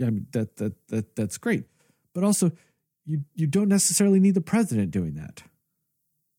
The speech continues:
You have other people to do that. You don't have the president go do that. You know, that seems weird.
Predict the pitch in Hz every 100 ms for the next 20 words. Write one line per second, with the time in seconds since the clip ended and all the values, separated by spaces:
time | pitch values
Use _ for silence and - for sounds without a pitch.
0 | _ _ _ _ 131 180 160 165 135 110
1 | 107 107 110 117 127 120 147 143 147 -
2 | 160 175 117 92 - 95 82 76 73 -
3 | - _ _ _ _ _ _ _ _ _
4 | _ _ 107 98 95 120 _ _ _ -
5 | 127 127 - - 151 151 147 156 190 180
6 | 127 117